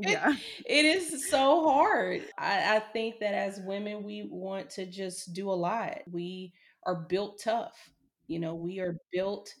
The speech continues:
Speaker 1: where we can take on everything, but sometimes it's not healthy for us to do that.
Speaker 2: Yeah, I feel like we are so thought of as, yeah, being able to take on the world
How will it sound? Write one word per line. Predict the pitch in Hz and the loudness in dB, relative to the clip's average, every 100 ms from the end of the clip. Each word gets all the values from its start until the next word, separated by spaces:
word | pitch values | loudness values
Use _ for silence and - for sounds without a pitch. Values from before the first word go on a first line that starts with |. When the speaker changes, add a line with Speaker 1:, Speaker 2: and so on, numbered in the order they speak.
| _ | _
Speaker 1:
where | 175 180 | -4 -2
we | 175 180 | -4 -4
can | 170 170 170 170 - | -4 -4 -4 -6 -8
take | - 220 214 - | -4 -4 -6 -4
on | 185 185 180 | -2 -2 -2
everything, | 185 185 165 160 165 - - - _ _ 180 | -2 -2 -2 -4 -8 -10 -14 -20 _ _ -10
but | 190 185 | -6 -6
sometimes | - 190 196 214 202 196 | -6 -8 -6 -6 -6 -8
it's | 190 - | -10 -8
not | 180 - _ 175 | -8 -8 _ -8
healthy | 202 185 190 | -6 -4 -8
for | 175 147 147 | -10 -10 -10
us | - - - - _ | -10 -14 -18 -18 _
to | - | -10
do | 170 175 160 | -6 -6 -6
that. | - - _ _ _ _ - | -8 -12 _ _ _ _ 0
Speaker 2:
Yeah, | 285 302 | 2 2
I | 277 | 0
feel | 269 294 | -4 -8
like | 277 277 | -8 -8
we | 240 247 240 226 220 214 - - | -8 -6 -6 -6 -6 -6 -8 -2
are | 214 214 | -2 -2
so | - - - 220 214 208 | -8 -10 -2 0 0 -4
thought | 208 208 208 | -4 -4 -2
of | 254 214 190 | -2 -4 -4
as, | 190 190 - | -6 -6 -8
yeah, | - 240 180 | -2 0 0
being | 208 220 | -2 -4
able | 208 202 208 202 | -6 -6 -8 -8
to | 220 | -10
take | 214 208 185 | -8 -8 -4
on | 190 196 | -4 -4
the | |
world | 190 165 160 190 240 | -2 0 2 0 -2